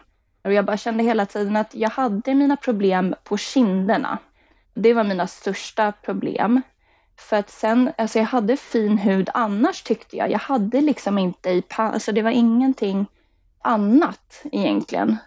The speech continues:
Så jag tyckte det var så jobbigt när jag började använda de här starkare sakerna, för då blev liksom resten av huden helt obalanserad och röd och flammig och,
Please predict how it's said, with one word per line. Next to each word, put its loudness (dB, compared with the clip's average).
Så -4
jag 0
tyckte -2
det 0
var 2
så -6
jobbigt 0
när 0
jag 2
började 0
använda -2
de -4
här -8
starkare -2
sakerna, -4
för 0
då 4
blev 2
liksom -2
resten -2
av 2
huden 0
helt 0
obalanserad 0
och 0
röd -2
och -6
flammig 2
och, -4